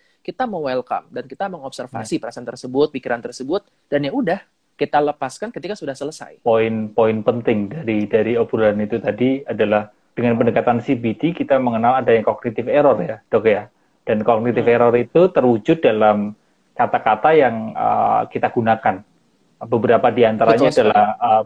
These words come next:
Speaker 2: beberapa di antaranya adalah selalu, ya, pasti, atau ya jumping to conclusion tadi kan.
Speaker 1: Mm-mm, mm-mm.
Speaker 2: Ya, dari data yang sangat terbatas kita udah menyimpulkan.
Speaker 1: Oh.
Speaker 2: Seperti tadi, eh, aku juga ngepost di,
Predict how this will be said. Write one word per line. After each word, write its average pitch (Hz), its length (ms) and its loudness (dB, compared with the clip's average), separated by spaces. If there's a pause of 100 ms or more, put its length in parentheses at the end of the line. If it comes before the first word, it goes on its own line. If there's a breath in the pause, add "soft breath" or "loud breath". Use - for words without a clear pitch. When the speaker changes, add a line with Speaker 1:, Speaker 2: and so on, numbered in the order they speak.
Speaker 2:
beberapa 113 320 0
di 113 160 0
antaranya 123 320 2
adalah 113 160 4
selalu, 117 640 2 (160)
ya, 113 160 -8
pasti, 123 800 -2 (580)
atau 120 680 2 (100)
ya 131 160 2
jumping 120 400 2
to 127 80 -2 (160)
conclusion 123 640 2
tadi 127 240 2
kan. 104 240 -6 (160)
Speaker 1:
Mm-mm, 143 280 -6 (200)
mm-mm. 127 220 -10 (100)
Speaker 2:
Ya, 110 240 4 (160)
dari 123 240 4
data 120 320 4
yang 120 160 2
sangat 117 320 -2
terbatas 127 480 0
kita 131 160 0
udah 123 240 4
menyimpulkan. 117 960 2
Speaker 1:
Oh. - 80 -20
Speaker 2:
Seperti 139 320 0
tadi, 131 340 4 (140)
eh, 127 640 4 (140)
aku 131 240 0
juga 131 240 2
ngepost 123 560 0
di, 113 160 2